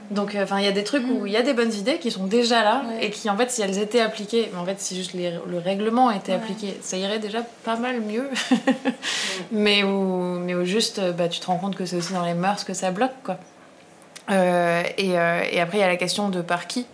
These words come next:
Speaker 1: par qui l'éducation
Speaker 2: Ouais.
Speaker 1: sexuelle est faite.
Speaker 2: Ouais.
Speaker 1: Et 'fin, clairement, si tu donnes ça, euh, ben, je, je trouve ça hyper intéressant de déconnecter, de décorréler ça des parents.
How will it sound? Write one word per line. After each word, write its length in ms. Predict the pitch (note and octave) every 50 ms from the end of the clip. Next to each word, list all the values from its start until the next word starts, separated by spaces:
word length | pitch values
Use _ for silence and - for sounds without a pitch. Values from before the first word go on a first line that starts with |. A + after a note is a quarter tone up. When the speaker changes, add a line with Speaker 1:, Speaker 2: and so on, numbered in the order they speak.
| - -
Speaker 1:
par 160 | - E3+ - -
qui 180 | - A3+ A3
l'éducation 460 | G3 G3+ F#3+ F3+ F3+ F3+ F3 F3 F#3+
Speaker 2:
Ouais. 60 | F3+ E3+
Speaker 1:
sexuelle 280 | F3 E3 - F3 E3+
est 40 | F3+
faite. 260 | F3+ - A3 A3 - - - D#3
Speaker 2:
Ouais. 60 | E3+ - - - - - -
Speaker 1:
Et 80 | G3+
'fin, 160 | F#3 F#3 F3 F3
clairement, 340 | E3+ F3 F3+ F#3 F#3+ A3 A3
si 140 | G#3 - F#3
tu 140 | - - F#3
donnes 180 | F3+ F#3 F3+ F3
ça, 280 | - G#3 G#3 G#3 G3+ F#3+
euh, 140 | F3 F3 E3+
ben, 300 | F3 F3 F3 F3 F3 - - - - - -
je, 220 | - - - -
je 80 | - -
trouve 140 | - F#3 E3
ça 100 | - F#3
hyper 240 | F3+ F3+ G3+ G3
intéressant 400 | G3 F#3 F#3+ F#3+ F#3+ F3+ G#3 G3
de 140 | F#3+ F3+ F3 E3+
déconnecter, 840 | E3 F3+ F3 F#3+ F3+ F3+ E3+ F3 - F#3 F3+ F3+ F3 F3 E3+ -
de 140 | F3 E3+ F3+
décorréler 480 | F3 E3 F#3 F3+ - F#3+ F#3 F#3 F3+ F3
ça 140 | F3+ F#3+ F3+
des 100 | F3+ F3
parents. 280 | F3 F3+ F3 G3+ G3